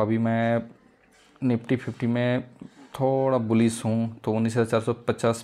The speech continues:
पी को मैंने शॉर्ट किया against फिफ्टी थाउजेंड कैपिटल में सौ कंट्रीज, यहाँ तीन लाख रुपये लग रहा था, उसको हेजिंग करके मैंने, आ, ये लिया है दोस्तों, जहाँ फिफ्टी, फिफ्टी, फिफ्टी फ़ाइव थाउजेंड के अंदर ये काम हो गया। अगर बाज़ार कल उन्नीस हज़ार चार सौ पचास से नीचे रहेगा, क्लोजिंग रहेगा, तो मुझे फ़ाइव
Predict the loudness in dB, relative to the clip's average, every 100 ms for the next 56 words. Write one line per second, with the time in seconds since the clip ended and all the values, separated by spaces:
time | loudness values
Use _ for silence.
0 | -2 -2 0 0 0 0 -2 0 -2 0
1 | -2 -4 -4 -4 -4 -2 -4 -2 -6 -6
2 | -6 -4 -4 -4 -4 -4 -4 -6 -2 -2
3 | 0 -2 -2 -2 -2 -2 -4 -4 -2 0
4 | -2 -2 -4 -4 -4 -6 -10 -14 -20 -20
5 | -20 -20 -20 -20 -20 -20 -8 -6 -4 -2
6 | -2 2 4 6 6 4 2 0 -2 -4
7 | -2 -4 0 -2 -2 -4 0 -2 0 -2
8 | 0 0 -2 -4 -8 -6 -4 -2 -2 -2
9 | -2 -2 -2 -2 -4 -2 -2 -2 -6 -16
10 | -20 -16 -2 2 4 4 4 4 0 2
11 | 0 0 0 2 0 0 -2 0 0 0
12 | 0 2 2 2 2 2 0 2 2 2
13 | 2 2 2 -2 -2 -4 -2